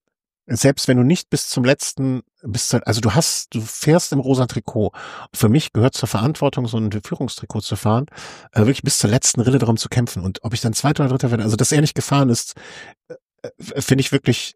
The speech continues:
des rosa Trikots nicht würdig. Aber noch schlimmer finde ich es, hinterher im Ziel lächelnd irgendwelche Selfies mit anderen Fahrern zu machen und so zu tun, als hättest du gerade mal eben das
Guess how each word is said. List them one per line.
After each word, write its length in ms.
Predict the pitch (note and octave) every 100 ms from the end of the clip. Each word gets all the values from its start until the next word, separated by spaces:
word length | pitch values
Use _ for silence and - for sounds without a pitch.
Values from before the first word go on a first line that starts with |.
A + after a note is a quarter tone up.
| -
des 340 | A2+ - - -
rosa 220 | A#2+ C3
Trikots 340 | C3+ B2+ C3 -
nicht 100 | G#2+
würdig. 360 | A#2+ B2 C#3 - - - - _
Aber 220 | A2+ G#2+
noch 240 | G2+ B2
schlimmer 280 | - - C#3+
finde 280 | A#2+ G2 F#2+
ich 100 | G2+
es, 220 | C3+ C#3+ - - - -
hinterher 400 | - G#3+ E3+ B2
im 80 |
Ziel 380 | A2 - G#2 D#3 - _ _ -
lächelnd 320 | D#3+ - E3+
irgendwelche 400 | C#3+ D3 - C3+
Selfies 400 | - D3 D#3+ -
mit 120 | C3
anderen 240 | A#2 B2+ A2+
Fahrern 340 | - F3 A#2
zu 140 | -
machen 300 | F#2 F#2 C#3 F3 - - -
und 140 | B2
so 60 | C3+
zu 140 | -
tun, 260 | - D3+ F#3+
als 200 | D#3 -
hättest 240 | D#3+ E3+
du 20 |
gerade 340 | C#3+ A#2+ D3 D#3+ - - -
mal 380 | G2+ A2 B2+ A#2
eben 320 | - D#3 D3+
das 380 | B2+ - -